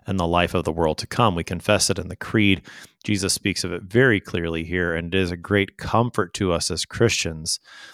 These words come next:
that when the Father draws us to Jesus, and so we are brought to God, we know that that will be a never-ending thing. We look forward to that resurrection that Christ promises.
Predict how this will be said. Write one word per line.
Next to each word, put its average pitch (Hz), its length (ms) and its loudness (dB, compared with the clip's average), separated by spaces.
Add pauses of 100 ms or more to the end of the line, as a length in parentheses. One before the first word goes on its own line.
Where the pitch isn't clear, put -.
that 101 120 -2
when 92 100 -4
the 85 60 -6
Father 113 480 4
draws 117 420 4
us 131 120 6
to 131 160 2
Jesus, 120 640 6
and 98 140 -2
so 107 140 4
we 104 220 6
are 113 160 6
brought 110 380 2
to 135 240 4
God, 98 440 4 (400)
we 110 120 2
know 101 180 4
that 95 180 0
that 104 200 2
will 98 120 2
be 92 140 2
a 82 100 2
never-ending 98 840 2
thing. 101 440 0
We 85 120 -2
look 90 260 -4
forward 95 400 -2
to 110 160 0
that 92 140 0 (100)
resurrection 87 800 2 (400)
that 117 180 0
Christ - 340 -2 (100)
promises. 85 840 2